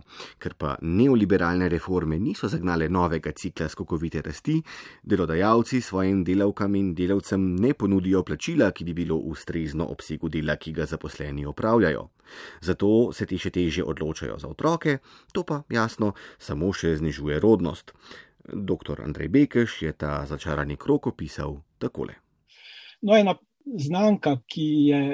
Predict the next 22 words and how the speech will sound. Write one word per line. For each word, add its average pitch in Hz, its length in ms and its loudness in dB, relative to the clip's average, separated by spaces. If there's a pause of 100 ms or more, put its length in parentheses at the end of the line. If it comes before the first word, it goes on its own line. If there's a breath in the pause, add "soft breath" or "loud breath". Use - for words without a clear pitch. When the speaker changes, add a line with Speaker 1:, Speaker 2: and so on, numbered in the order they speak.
(100)
Speaker 2:
ginekologinja, 170 1000 2
mi 160 200 0
je 147 180 4 (360)
pravila, 185 400 2
da 147 180 2 (220)
problem, 170 520 6 (400)
torej 190 340 -2
en, 214 140 8 (300)
ena 196 260 6
velika 220 320 6
komponenta 165 540 0
tega 156 220 0
problema, 143 600 4
eh, 143 320 -2
nizke 151 320 0
rodnosti 175 640 2
je 151 160 4
v 139 180 0
tem, 202 260 4
ne 226 140 4
da 220 100 8
bi 160 200 2